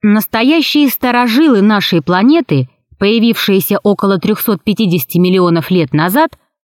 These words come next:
папоротники, хвощи, исходные с ними плауны. Они первыми заселили сушу и безраздельно господствовали на ней свыше ста миллионов лет. У этих растений впервые появились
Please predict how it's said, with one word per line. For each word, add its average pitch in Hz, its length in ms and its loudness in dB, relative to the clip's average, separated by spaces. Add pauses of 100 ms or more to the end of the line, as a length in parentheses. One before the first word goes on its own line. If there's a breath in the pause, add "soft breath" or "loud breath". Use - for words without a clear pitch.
(220)
папоротники, 294 880 0 (260)
хвощи, 165 640 0 (380)
исходные 247 760 0
с - 140 -8
ними 196 400 2 (200)
плауны. 139 680 0 (420)
Они 175 300 2
первыми 180 500 0
заселили 160 560 2
сушу 151 540 -2 (260)
и 185 80 -2
безраздельно 180 840 0
господствовали 156 920 -2
на 143 160 2
ней 139 300 0 (280)
свыше 220 480 0
ста 277 300 -2
миллионов 170 640 2
лет. 135 360 0 (1120)
У 185 120 0
этих 165 340 0
растений 214 720 0 (340)
впервые 285 460 2
появились 240 640 0